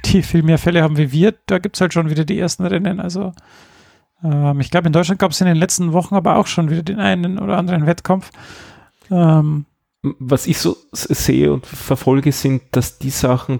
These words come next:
Speaker 2: die Leistungssport sind, die finden meistens statt, aber eben die, ähm,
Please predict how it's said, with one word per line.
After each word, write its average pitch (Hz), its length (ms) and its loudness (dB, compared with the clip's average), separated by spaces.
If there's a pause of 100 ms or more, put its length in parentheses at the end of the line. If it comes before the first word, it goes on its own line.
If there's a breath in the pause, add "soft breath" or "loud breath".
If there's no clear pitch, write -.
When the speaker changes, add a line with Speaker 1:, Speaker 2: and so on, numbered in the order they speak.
(120)
Speaker 2:
die 117 220 4
Leistungssport 110 920 0
sind, 123 320 -2
die 123 100 4
finden 135 400 -2
meistens 127 380 -2
statt, 120 320 -2
aber 120 160 0
eben 117 320 -2 (100)
die, 117 440 4 (560 soft breath)
ähm, 113 540 0